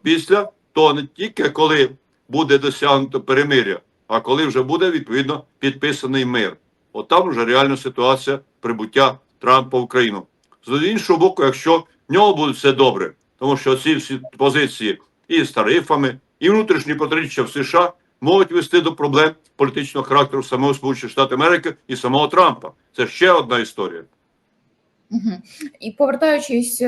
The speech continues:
Speaker 2: до заяв Трампа щодо того, що переговори щодо встановлення миру в Україні йдуть, е, ймовірно, йдуть добре, він також додав, що, на його думку, є момент, коли, цитую, "треба або миритися, або замовкнути". Кінець цитати. На вашу думку, що,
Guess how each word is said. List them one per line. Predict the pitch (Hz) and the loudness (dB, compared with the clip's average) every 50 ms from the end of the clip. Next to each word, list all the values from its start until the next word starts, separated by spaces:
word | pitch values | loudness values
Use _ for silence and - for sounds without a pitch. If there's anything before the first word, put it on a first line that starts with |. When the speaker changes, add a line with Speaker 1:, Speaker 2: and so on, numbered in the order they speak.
| 233 214 | -2 -2
Speaker 2:
до | 208 226 254 254 | -2 -2 0 0
заяв | - 254 254 247 247 247 - | 0 0 0 0 -2 -2 -4
Трампа | - 262 240 233 220 - 247 214 208 208 196 180 - 208 | -2 -2 0 0 0 0 -2 0 0 0 -2 -2 -4 -6
щодо | - - - 226 240 233 226 | -8 -10 -8 -6 -6 -4 -4
того, | 226 - 247 247 220 190 | -4 -4 -4 -4 -4 -4
що | - - 247 240 | -6 -8 -10 -8
переговори | - 247 240 240 233 269 247 240 233 214 190 180 180 175 170 170 | -4 -4 -2 -2 -2 -2 0 0 0 2 2 0 0 0 -2 -2
щодо | 220 - 233 214 220 | -4 -6 -8 -8 -8
встановлення | 233 - - 226 220 220 226 214 214 220 | -8 -6 -6 -6 -4 -4 -6 -6 -6 -6
миру | 226 220 214 208 | -6 -6 -6 -8
в | 180 | -10
Україні | 196 - - 220 214 220 220 220 220 214 202 202 | -12 -12 -10 -8 -6 -4 -4 -4 -4 -4 -6 -8
йдуть, | 202 196 202 226 226 226 - - | -8 -6 -6 -6 -6 -6 -8 -6
е, | 214 202 190 196 | -4 -4 -2 0
ймовірно, | 214 233 247 247 214 208 175 165 170 160 | 2 2 2 2 0 -2 -4 -6 -8 -14
йдуть | 160 160 185 185 - | -16 -14 -14 -12 -8
добре, | 214 247 392 440 339 320 285 247 226 233 - - - - - | -6 -4 -4 -2 0 0 0 0 0 -2 -6 -14 -18 -8 -2
він | 233 254 240 | -2 0 0
також | 294 285 - 226 247 | -2 -4 -4 -8 -8
додав, | 202 233 233 208 240 339 427 415 | -6 -6 -4 -2 0 0 0 -2
що, | - - - 277 | -4 -6 -2 0
на | 247 240 254 | 2 2 2
його | 262 247 240 240 240 | 2 0 -2 -2 -4
думку, | 202 240 339 415 392 - - 233 | -4 -4 -6 -6 -8 -6 -6 -6
є | 208 214 262 240 | -4 -2 0 0
момент, | 220 214 208 214 262 339 427 427 - - | 0 -2 -2 -2 -2 -4 -4 -6 -8 -8
коли, | 320 302 302 311 | -6 -6 -6 -6
цитую, | - - 247 - - 277 262 254 247 | -8 -12 -14 -12 -8 -6 -4 -6 -6
"треба | 254 - 240 226 196 208 196 | -4 -4 -4 -4 -2 -4 -6
або | 190 190 220 214 | -4 -4 -4 -4
миритися, | 202 185 180 285 339 - - 247 - - 185 170 | -4 -4 -4 -4 -6 -6 -10 -12 -12 -12 -12 -10
або | 170 226 247 247 - - _ _ | -6 -6 -6 -6 -8 -12 _ _
замовкнути". | - 190 226 233 233 202 165 156 - _ - 151 - 160 | -8 -4 0 0 0 0 0 -2 -6 _ -18 -14 -12 -12
Кінець | 151 - 175 180 233 240 - - | -12 -10 -8 -8 -8 -8 -8 -10
цитати. | - 247 240 - 180 151 - - 175 | -10 -8 -6 -4 -4 -4 -4 -6 -6
На | 190 208 | -4 -4
вашу | 233 285 302 - 320 | -2 -4 -4 -4 -4
думку, | 240 233 285 254 240 - 202 190 | -4 -2 -2 -2 -2 -4 -6 -8
що, | 190 - - - - - 294 302 302 302 285 277 247 | -8 -8 -12 -12 -8 -4 -2 0 2 2 2 2 0